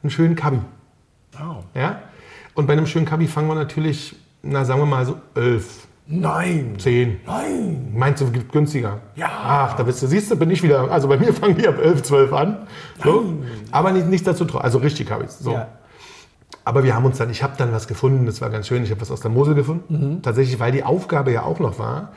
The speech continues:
Speaker 1: die Aufgabe des Mannes war dazu, na ja, vielleicht müssten wir für ein paar Frauen noch was extra Süßes kaufen.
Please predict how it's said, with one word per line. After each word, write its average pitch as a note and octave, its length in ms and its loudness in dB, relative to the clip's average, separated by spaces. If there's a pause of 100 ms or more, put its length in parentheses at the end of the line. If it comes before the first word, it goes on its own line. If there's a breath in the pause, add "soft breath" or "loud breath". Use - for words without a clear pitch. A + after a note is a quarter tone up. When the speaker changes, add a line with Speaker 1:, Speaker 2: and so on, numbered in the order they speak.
(140 loud breath)
Speaker 1:
die - 80 -6
Aufgabe C3 380 -4
des A2+ 120 -6
Mannes C#3 280 -4
war A#2+ 80 -4
dazu, C3 440 -6 (340 loud breath)
na A2+ 140 -4
ja, D3 260 0 (220 loud breath)
vielleicht C3 440 -2
müssten C#3+ 480 0
wir D#3+ 220 2 (400 loud breath)
für C3+ 260 -2 (160)
ein C3 100 -6
paar D#3 200 -4
Frauen D3 260 -2
noch C3 160 -4
was - 200 -6
extra - 400 -6
Süßes A2 640 -8
kaufen. - 420 -6